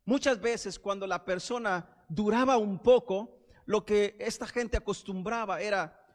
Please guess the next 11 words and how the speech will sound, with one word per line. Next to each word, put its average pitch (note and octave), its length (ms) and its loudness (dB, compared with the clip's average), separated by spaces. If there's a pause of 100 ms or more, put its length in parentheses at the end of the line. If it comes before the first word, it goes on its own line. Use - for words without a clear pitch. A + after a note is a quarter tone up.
(140)
poner G3 280 -2
una, A3+ 380 -2
una A3 240 0
hoguera G3+ 500 4
al E3 280 0
pie A#3+ 160 2
de A#3+ 100 2
la G3 140 0
cruz G3+ 280 -2
para F3+ 220 0
acelerar F#3 880 2